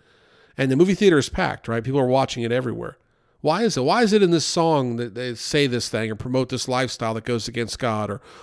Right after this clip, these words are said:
why is it in school or wherever, right? You see these things everywhere. Well, the reason why is the devil,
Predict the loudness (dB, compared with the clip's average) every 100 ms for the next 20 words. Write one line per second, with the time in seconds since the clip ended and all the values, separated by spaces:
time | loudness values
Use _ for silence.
0 | -4 2 4 4 4 4 2 0 -4 -2
1 | 0 0 0 2 2 2 2 -2 -4 -4
2 | -4 -2 -2 -2 0 0 0 0 0 -2
3 | -8 _ _ _ 4 6 6 6 4 2
4 | 2 2 2 2 0 0 -4 -8 _ _
5 | _ 0 2 2 2 0 4 4 6 6
6 | 4 4